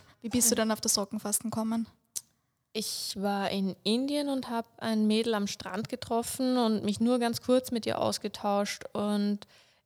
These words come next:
Speaker 2: hab davor aber schon ein Buch gelesen, auch so ein esoterisches Buch halt, dass man seine spirituellen Begleiter und seine Lichtheiler und so weiter, die kann man immer nach Hilfe fragen. Und dann
Speaker 1: Mhm.
Speaker 2: hab ich halt irgendwie schon so ans Universum diese Bitte abgegeben, "Schickt's mir wen, der mir sagt, was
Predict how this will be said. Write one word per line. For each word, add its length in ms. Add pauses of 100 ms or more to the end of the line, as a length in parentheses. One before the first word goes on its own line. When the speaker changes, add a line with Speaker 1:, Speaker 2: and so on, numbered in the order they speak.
(260)
Speaker 2:
hab 240
davor 300
aber 120
schon 200
ein 120
Buch 320
gelesen, 420
auch 100
so 160
ein 280
esoterisches 1000
Buch 240
halt, 220
dass 220
man 340
seine 600
spirituellen 600
Begleiter 580
und 120
seine 180
Lichtheiler 580
und 100
so 60
weiter, 180
die 80
kann 160
man 100
immer 160
nach 140
Hilfe 360
fragen. 520
Und 220
dann 120
Speaker 1:
Mhm. 100
Speaker 2:
hab 140
ich 160
halt 240
irgendwie 260
schon 200
so 100
ans 220
Universum 680
diese 240
Bitte 380
abgegeben, 580
"Schickt's 480
mir 220
wen, 280
der 180
mir 160
sagt, 300
was 140